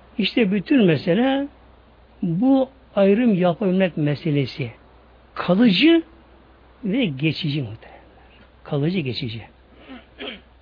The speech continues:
Şöyle bir örnek verelim. Bir fakir bir insan,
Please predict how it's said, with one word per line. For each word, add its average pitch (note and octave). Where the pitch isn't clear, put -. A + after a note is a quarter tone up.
Şöyle D#4
bir D#4+
örnek D4
verelim. F3+
Bir B3+
fakir G#3
bir F3
insan, C3+